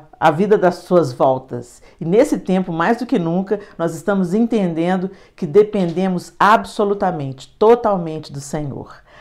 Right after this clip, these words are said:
Amém? Queremos aprender mais dele. Aproveitando esse tempo de pandemia, aproveitando esse tempo de reclusão, queremos nos assentar aos seus pés e ouvir a sua doce voz que nos atrai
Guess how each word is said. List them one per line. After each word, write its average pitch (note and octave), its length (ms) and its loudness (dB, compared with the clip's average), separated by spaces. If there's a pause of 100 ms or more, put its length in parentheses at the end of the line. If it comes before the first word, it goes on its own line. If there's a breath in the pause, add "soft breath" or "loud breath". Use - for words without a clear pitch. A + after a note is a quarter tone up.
Amém? G3+ 480 0 (160 loud breath)
Queremos A#3+ 320 2
aprender G#3 480 2
mais F3+ 240 0
dele. D#3 400 -6 (500 loud breath)
Aproveitando A#3+ 580 6
esse A#3 200 -2
tempo A#3 300 0
de G3+ 120 -2
pandemia, A3 680 4
aproveitando G#3 540 0
esse G#3 140 -6
tempo G3+ 240 -2
de F3+ 100 -2
reclusão, F#3 720 0 (260 loud breath)
queremos F3 440 -4
nos F3 180 -4
assentar F#3 600 2
aos G#3 160 0
seus E3 260 -4
pés F3 600 -2 (340 soft breath)
e E3 140 -2
ouvir E3+ 600 -4 (160)
a C#3+ 120 -16
sua - 200 -8
doce F3+ 480 -2
voz D#3+ 640 -6 (440 soft breath)
que F3+ 180 0
nos E3+ 240 -2
atrai G3+ 680 4